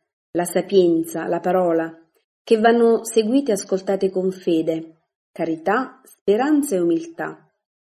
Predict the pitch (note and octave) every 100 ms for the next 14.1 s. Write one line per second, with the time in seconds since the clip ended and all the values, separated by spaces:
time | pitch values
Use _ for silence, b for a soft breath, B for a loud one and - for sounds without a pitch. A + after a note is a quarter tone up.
0 | _ - G3+ G3+ G3+ G#3 A3+ G#3+ F3+ E3
1 | E3 D#3+ E3 E3 - _ _ _ _ _
2 | - D4+ D#4+ D#4 - B3 B3 C4 D#4 C#4
3 | G#3+ G#3+ G3+ A#3+ C4+ G#3+ G3 G3 G3 A3+
4 | G#3+ G3 G#3+ G3+ F#3 F3+ - F3 G#3 A3
5 | A3+ G3+ F3 F3+ - F#3+ F#3 F3+ - F#3
6 | F3 E3+ E3 D#3 D#3 D#3+ E3 - _ _
7 | _ _ _ _ - D4 E4 D#4+ D#4+ C4
8 | B3 A3 A#3+ G#3+ G#3+ G#3+ F3+ D#3+ D#3+ D#3+
9 | E3 - _ _ _ - A3 A3+ A#3 A3
10 | A3 A3 - C#4+ D4+ D4+ - _ - A#3+
11 | A#3 A#3 G#3 - - G#3+ G3 F#3+ F#3 G3
12 | A#3 G3 F3 F3 F3+ F#3 F#3 A#3+ B3 G#3+
13 | F#3 F3+ G#3+ F#3+ F3 E3+ E3+ - - F#3+
14 | G3